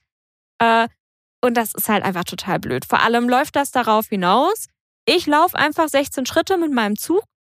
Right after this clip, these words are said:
dann bist du dran und tauschst deine ganzen Karten aus.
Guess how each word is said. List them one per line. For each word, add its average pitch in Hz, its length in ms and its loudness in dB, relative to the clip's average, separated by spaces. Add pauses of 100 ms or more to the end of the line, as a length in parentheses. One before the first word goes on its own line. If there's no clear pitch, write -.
(480)
dann 269 180 2
bist 269 240 -2
du 349 120 2
dran 254 380 0
und - 240 -4
tauschst 381 260 2
deine 339 180 2
ganzen 302 300 0
Karten 262 360 -2
aus. - 420 -2